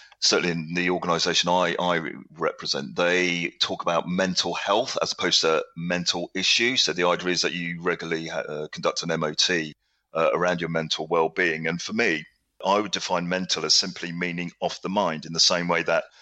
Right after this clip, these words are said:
physical is associated with the body. So, you know, if you're having a problem with the latter, I E a physical problem,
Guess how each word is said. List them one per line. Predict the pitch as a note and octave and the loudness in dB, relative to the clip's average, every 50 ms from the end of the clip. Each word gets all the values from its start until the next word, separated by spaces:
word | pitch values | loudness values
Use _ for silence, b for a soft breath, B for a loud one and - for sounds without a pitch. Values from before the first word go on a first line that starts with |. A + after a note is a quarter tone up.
| b b b b | b b b b
physical | - - - F#2+ F2 E2+ F2 - - - F2+ E2+ | -8 -4 -2 0 0 0 0 0 -2 -2 -2 -2
is | E2 - E2 | -2 0 2
associated | D#2+ - - F#2 F2 F2 F2 - - F2+ E2+ E2 - - E2 D#2+ | 2 4 4 4 2 2 2 2 2 4 2 0 0 -4 -6 -6
with | E2+ E2 | -8 -8
the | E2 | -8
body. | E2 - G2 F#2 - - D#2+ D#2 E2 - _ B B B B B B B B | -4 0 0 0 0 -2 -6 -8 -12 -20 _ B B B B B B B B
So, | - - - F#2+ F#2 G2 - | 0 2 4 4 4 2 0
you | - G#2+ | 0 2
know, | G2 F#2+ | 2 2
if | G2 F#2 - - | 2 2 2 0
you're | F#2 | 2
having | F2 G#2+ F#2 F#2 F2+ | 2 0 0 0 0
a | F#2 | 0
problem | F2 - - G#2 G2 F2 F2+ E2 | 0 0 0 0 0 0 -4 -8
with | E2+ E2+ | -2 -2
the | E2+ | 0
latter, | F2 F#2 F2+ - - F2+ E2 | 2 2 0 2 0 2 2
I | E2+ F2 F2 | 2 2 2
E | E2+ E2 E2 D#2+ - - | 0 -2 -4 -6 -10 -10
a | - | -8
physical | - - G#2 F2+ - - D#2+ D2 | -6 -2 0 0 0 -2 -4 -6
problem, | - - - D#2+ - - C#2 C2+ D2+ - | -6 -6 -6 -6 -4 -6 -10 -10 -10 -14